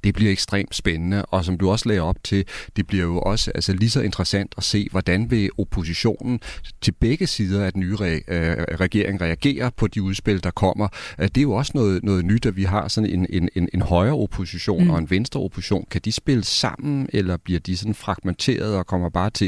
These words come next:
Speaker 1: at stå på sidelinjen til dansk, øh, politik? Jeg synes, der er så mange, øh, spørgsmål, øh, der er der, øh, ude. Vi kender ikke svarene. Det er for alvor sådan et nyt kapitel,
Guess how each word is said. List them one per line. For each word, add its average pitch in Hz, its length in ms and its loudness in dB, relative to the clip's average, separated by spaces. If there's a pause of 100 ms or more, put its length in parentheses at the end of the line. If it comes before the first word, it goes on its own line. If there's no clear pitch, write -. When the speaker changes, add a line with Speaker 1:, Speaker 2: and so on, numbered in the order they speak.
Speaker 1:
at 90 60 -4
stå - 280 0 (260)
på 113 100 2
sidelinjen 110 520 0
til - 180 -6
dansk, - 360 -2
øh, 95 140 -4
politik? 104 460 2 (400)
Jeg 113 100 4
synes, 151 200 2
der 147 100 -2
er 110 180 0
så 139 200 0 (100)
mange, 101 320 0
øh, 123 60 -2 (200)
spørgsmål, 113 680 0 (100)
øh, 95 240 0
der 104 60 4
er 95 220 4
der, 113 380 2
øh, 95 80 4
ude. 110 340 2
Vi 104 80 2
kender 110 340 2
ikke 113 480 0
svarene. 104 440 0
Det 95 220 0
er 107 100 2
for - 140 -2
alvor 110 400 2
sådan 107 220 0
et 104 160 -2
nyt 117 220 2 (360)
kapitel, 147 460 2